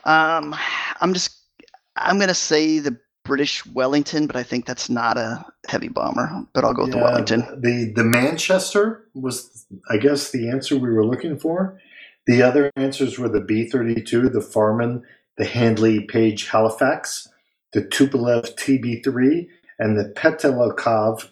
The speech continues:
Speaker 2: P E eight.
Speaker 1: There was no chance I was getting <laughs> Russian bombers.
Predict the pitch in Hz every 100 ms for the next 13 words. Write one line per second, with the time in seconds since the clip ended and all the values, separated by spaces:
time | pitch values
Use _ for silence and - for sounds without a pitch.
0 | - 135 127 120 104 104 98 - - _
1 | _ - _ _ _ - 139 123 127 123
2 | 131 127 - 113 117 - - - 131 123
3 | - 135 92 95 - - - - -